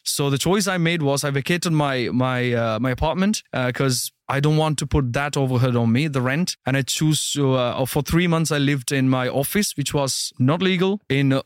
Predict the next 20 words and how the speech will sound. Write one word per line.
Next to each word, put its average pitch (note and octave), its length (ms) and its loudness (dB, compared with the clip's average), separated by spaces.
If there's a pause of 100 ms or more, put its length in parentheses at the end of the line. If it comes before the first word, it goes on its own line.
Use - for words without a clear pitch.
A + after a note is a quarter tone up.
I C3 120 -2
had, D3+ 260 -2
back D3+ 200 -2
then D#3 120 0
I D3 60 0
had D3 180 -2
an C#3 80 0
office C3 340 -2
in B2+ 200 2
Horlands, C#3+ 680 0
and B2 260 -2
I C3 180 -2
lived C#3+ 280 0
there. D3+ 160 0
And C#3 220 0
the, C3 200 0
the B2+ 120 -2
challenging E3 480 -2
part D#3 260 -2
was C3 460 -2